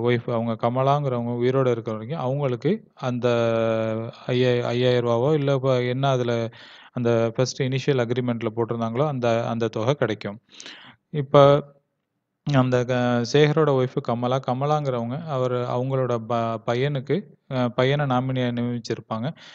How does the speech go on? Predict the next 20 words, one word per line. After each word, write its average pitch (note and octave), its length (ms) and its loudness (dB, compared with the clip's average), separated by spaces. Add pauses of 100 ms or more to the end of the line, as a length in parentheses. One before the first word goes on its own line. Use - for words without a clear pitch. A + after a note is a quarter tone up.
(160)
இப்ப B2+ 260 0 (160)
கமலா D3 440 0
தவறிட்டாங்கன்னா A#2 840 -2
அந்த A#2 280 -6
நாமினியா C3+ 480 -2
இருக்க B2 240 -6
அவரோட A#2 340 -4
மகனுக்கு, A#2+ 580 -4 (500)
மகன் B2 260 -2
ரமேஷாவோ A#2 680 0
இல்ல B2+ 160 -2
யாரா A#2+ 320 0
இருந்தாலும் A#2 440 -4
இருக்கலாம், B2+ 420 -6
அந்த B2 280 -4
யாரை B2 360 2
நீங்க C#3+ 200 -2
நாமினியா B2+ 420 -4
வைக்கிறாங்களோ A#2 560 -8 (100)
அவங்களுக்கு B2 640 -2